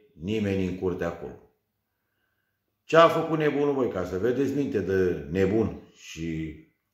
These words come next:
asta e bine să rețină puștii ăștia din ziua de azi, să nu facă lucruri de-astea și să nu decurgă la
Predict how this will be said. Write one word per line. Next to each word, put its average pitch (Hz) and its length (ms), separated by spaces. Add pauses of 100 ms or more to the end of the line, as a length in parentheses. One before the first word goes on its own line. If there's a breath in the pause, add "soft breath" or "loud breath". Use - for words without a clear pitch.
asta 90 400
e 87 40
bine 113 260
să 92 520 (1600)
rețină 98 800
puștii 95 400
ăștia 92 220
din 87 180
ziua 87 260
de 87 120
azi, 113 320
să 92 100
nu 101 100
facă 113 320
lucruri 87 400
de-astea 104 320
și - 140
să - 120
nu 98 120
decurgă 92 440
la 92 520